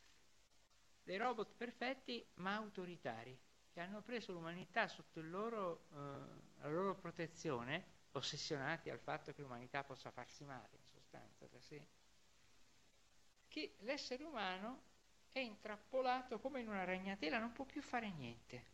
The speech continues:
senza il beneplacito dei suoi protettori, tra virgolette, e come molti protettori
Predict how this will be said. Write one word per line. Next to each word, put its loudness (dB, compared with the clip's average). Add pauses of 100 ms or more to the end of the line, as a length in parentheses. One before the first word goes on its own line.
senza 0 (400)
il -8
beneplacito -2
dei -8
suoi -6 (260)
protettori, -8
tra -8
virgolette, -10
e -8
come -8
molti -10
protettori -12